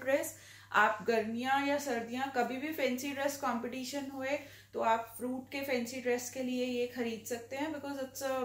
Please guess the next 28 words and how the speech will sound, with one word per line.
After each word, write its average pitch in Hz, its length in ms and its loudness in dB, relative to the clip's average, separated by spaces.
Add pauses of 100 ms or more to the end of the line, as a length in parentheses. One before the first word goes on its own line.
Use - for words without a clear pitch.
beautiful 277 720 -2
look 285 220 -2
which 262 200 -2
it's - 300 -10
being 254 340 -2
given। 254 320 -2 (400)
हाँ, 202 260 -2
ये 226 120 -2
daily 240 340 -2
routine 277 380 -4
में 285 80 4
आप 269 200 4
dress 254 260 0
नहीं 262 120 -6
ले 254 120 -2
सकते 254 340 -4
हैं। 285 280 -2
Yes, 214 260 0 (140)
this 240 240 -2
is 320 80 -8 (100)
a 254 120 -2 (120)
very 240 300 4
good 294 240 -2
dress 240 300 0
for 269 120 -2 (120)
fancy 233 400 -4 (160)
dress 220 280 0 (120)
competition। 233 760 -4